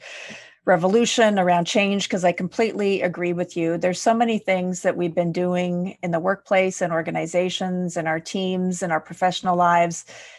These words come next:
that hasn't been deeply fulfilling and in fact has been damaging to people. And so I really do believe that we, we need to change. And you and I are part of that conversation. So I'm grateful to be speaking with you about this.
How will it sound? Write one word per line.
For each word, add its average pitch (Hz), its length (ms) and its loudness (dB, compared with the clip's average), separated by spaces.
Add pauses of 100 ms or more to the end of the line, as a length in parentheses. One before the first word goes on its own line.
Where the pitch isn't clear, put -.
(100)
that 196 180 4
hasn't 214 760 2
been 180 480 0 (140)
deeply 190 420 0
fulfilling 208 720 0 (300)
and 208 120 4
in 202 120 2
fact 196 320 2
has 190 160 -4
been 180 280 0
damaging 165 800 -2
to - 140 -14
people. 147 680 -4
And 175 240 -2
so 175 600 2
I 185 80 6
really 196 340 0
do 185 140 0
believe 170 440 0
that 175 180 -2
we, 170 360 -2
we 175 180 0
need 175 200 -2
to 165 60 -6
change. - 680 -6
And 170 420 -2
you 190 280 0
and 190 100 2
I 175 300 2
are 165 180 2
part 175 320 0
of 165 80 -4
that 160 180 -2
conversation. 165 640 -8
So - 140 -6
I'm 175 120 -2
grateful 185 380 -4
to 175 140 -8
be 165 240 -4
speaking 170 500 -8
with 165 160 -10
you 165 120 -6
about 165 280 -4
this. - 300 -8